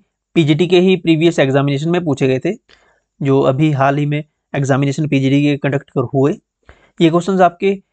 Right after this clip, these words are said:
पीजीटी बायोलॉजी और केमिस्ट्री के पीजीटी एग-, एग्जामिनेशन के पेपर वन की दृष्टि से इंपॉर्टेंट रहेंगे। ओके, तो शुरू करते हैं पहले क्वेश्चन से। In हिमाचल प्रदेश, the last inhabited village of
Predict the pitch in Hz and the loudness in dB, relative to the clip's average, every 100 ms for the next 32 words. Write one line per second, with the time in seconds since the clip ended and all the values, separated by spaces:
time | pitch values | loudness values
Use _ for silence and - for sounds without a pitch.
0 | _ - 170 160 170 185 147 139 139 139 | _ -2 2 2 2 0 0 2 2 -2
1 | 147 196 - 151 143 - _ _ 165 151 | -4 -6 -6 -4 -4 -6 _ _ 0 0
2 | 156 - 190 180 180 170 175 160 - _ | 0 -2 0 0 0 2 0 0 -8 _
3 | _ - 143 139 143 143 165 160 156 147 | _ -4 0 0 0 -2 -4 -6 -6 -6
4 | - 127 139 160 160 143 - 151 165 160 | -2 0 0 0 -2 -2 -2 -4 -2 -2
5 | 135 127 131 131 120 123 123 147 170 _ | 0 0 -2 -4 -6 -8 -10 -8 -8 _
6 | _ _ _ _ - 127 151 151 156 175 | _ _ _ _ -6 -2 0 2 2 2
7 | 165 160 131 143 147 160 151 196 - _ | -2 -2 -2 0 -2 -4 -4 -4 -6 _
8 | _ _ - 180 180 147 143 185 170 139 | _ _ -2 2 4 4 2 0 0 0
9 | 147 - - 160 156 165 - _ _ 170 | 0 -2 2 2 4 0 -2 _ _ -2
10 | 170 156 143 165 160 - _ - 135 135 | 2 2 0 -2 -4 -10 _ -6 -2 2
11 | 147 165 156 139 | 4 4 4 0